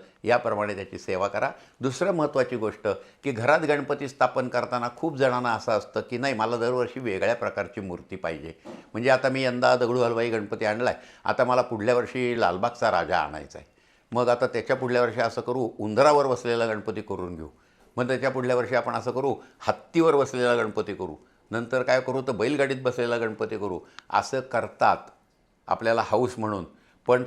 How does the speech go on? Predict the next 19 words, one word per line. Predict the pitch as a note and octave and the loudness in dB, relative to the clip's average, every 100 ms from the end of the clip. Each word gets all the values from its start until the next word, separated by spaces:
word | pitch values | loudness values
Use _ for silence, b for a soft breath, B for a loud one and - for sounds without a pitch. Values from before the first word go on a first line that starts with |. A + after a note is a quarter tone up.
| - | -2
तसं | A2 - C#3 | -4 -2 -2
घरातल्या | A2 G2 B2+ C3+ | 0 -2 0 0
गणपतीच्या | A#2+ A#2 A2 A2+ G#2+ | -2 -2 -6 -6 -4
बाबतीत | G#2+ G#2+ - G2+ - | -2 -2 -6 -12 -6
करू | G2+ B2+ | -4 -2
नका, | B2 G#2 F#2 - b b - | -4 -4 -6 -6 b b 0
कारण | A2 A#2+ | 2 2
ती | A2+ D3+ D3+ | -4 -4 -2
जी | C3 | 0
वाहनं | B2 A2+ - C3+ | 0 0 0 -2
आहेत, | B2+ G2+ - b b - | 0 -2 -6 b b -4
ती | C#3 | 2
वाहनं | C3+ G#2 B2+ G#3 | 2 2 0 -2
पुन्हा | D3+ C#3 | -2 0
वेगळी | C3+ A#2 A2+ C#3 | 0 0 0 -2
ऊर्जा | C3 A2 G2 C#3+ | -2 -2 2 2
निर्माण | D3 B2+ A#2+ A2+ | 2 -2 -2 -2
करत | G#2 G#2+ | -2 -2
असतात. | G2+ - G2+ | -4 2 2